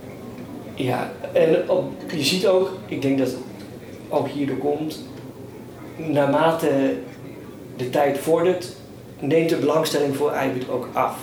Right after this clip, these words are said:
Hè, in het begin werden zijn boekjes nog overal in alle kranten besproken en heel goed verkocht. En ja, kijk, maar het werd de mensen natuurlijk ook duidelijk.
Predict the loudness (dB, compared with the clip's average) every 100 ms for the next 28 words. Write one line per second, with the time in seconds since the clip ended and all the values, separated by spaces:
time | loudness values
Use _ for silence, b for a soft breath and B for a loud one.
0 | -12 -14 -8 -4 -2 -4 -2 0 2 2
1 | 2 2 0 -2 -4 -2 0 4 4 6
2 | 4 6 6 4 4 4 4 0 0 2
3 | 4 4 0 -2 0 0 -2 -6 -4 -4
4 | -4 -6 B B B B B B B B
5 | -16 0 4 6 4 2 -8 -14 -16 -16
6 | -14 -14 -12 0 4 4 4 0 -12 -8
7 | 0 2 4 2 4 4 4 2 2 2
8 | 2 2 2 2 0